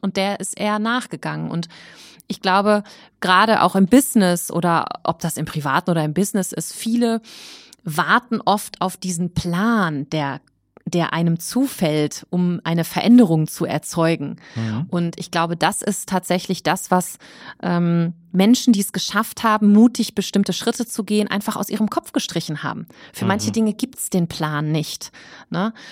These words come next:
Speaker 1: Und da muss man einfach diesen Schritt gehen und dann gucken, was kommt. Und ich mein, ich, der ist wirklich zu den Studios gegangen, hat kein Portfolio gehabt, keine Mappe, nichts, der war blank, aber hat eine solche Leidenschaft und eine solche Vision im Kopf gehabt, dass er das wird,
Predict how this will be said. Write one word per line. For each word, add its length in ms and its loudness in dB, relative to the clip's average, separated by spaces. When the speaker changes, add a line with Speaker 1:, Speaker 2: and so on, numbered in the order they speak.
Speaker 1:
Und 140 -2
da 80 2
muss 180 0
man 140 2
einfach 320 -4
diesen 240 0
Schritt 400 0
gehen 300 2
und 160 -6
dann 160 -4
gucken, 340 0
was 180 -4
kommt. 460 -4
Und 260 -2
ich 180 -10
mein, 240 0
ich, 180 -6
der 220 2
ist 240 -4
wirklich 460 0
zu 120 -2
den 140 6
Studios 480 4
gegangen, 460 -2
hat 180 -2
kein 320 0
Portfolio 540 0
gehabt, 360 -6
keine 340 4
Mappe, 480 2
nichts, 540 2
der 140 -8
war 100 -4
blank, 540 0
aber 200 -2
hat 140 -4
eine 220 -2
solche 400 0
Leidenschaft 640 0
und 100 -4
eine 180 -2
solche 440 -2
Vision 480 -2
im 100 0
Kopf 360 -6
gehabt, 320 -6
dass 220 -6
er 160 -2
das 360 -6
wird, 480 0